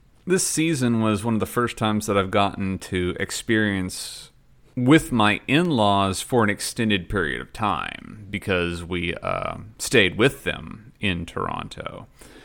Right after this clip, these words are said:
And it's always been, like, a cliche that, you know, the, the in-laws are usually the punchline of a joke, such as it is. But man, they are just the cutest little people.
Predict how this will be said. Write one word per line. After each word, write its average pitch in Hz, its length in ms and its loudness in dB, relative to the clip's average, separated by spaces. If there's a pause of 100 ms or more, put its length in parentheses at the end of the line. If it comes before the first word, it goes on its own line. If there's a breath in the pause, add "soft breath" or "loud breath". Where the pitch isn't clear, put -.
(260 soft breath)
And 85 1000 0 (600)
it's 151 180 4
always 254 280 6
been, 196 180 0
like, 165 140 0
a 120 80 2
cliche 98 680 2
that, 90 480 -6 (380)
you 131 120 2
know, 98 300 4
the, 117 200 4
the 147 240 4
in-laws 143 420 8
are 113 40 4
usually 104 300 4
the 87 80 -4
punchline 98 480 0
of 85 80 -6
a 80 60 -4
joke, 78 480 -2
such - 260 -8
as 87 140 -12
it 87 100 -10
is. - 300 -10
But 90 180 -6
man, 220 300 0
they 285 160 2
are 240 160 0
just 139 320 -4
the 101 80 -2
cutest 120 520 -2
little 101 200 -2
people. 85 480 -6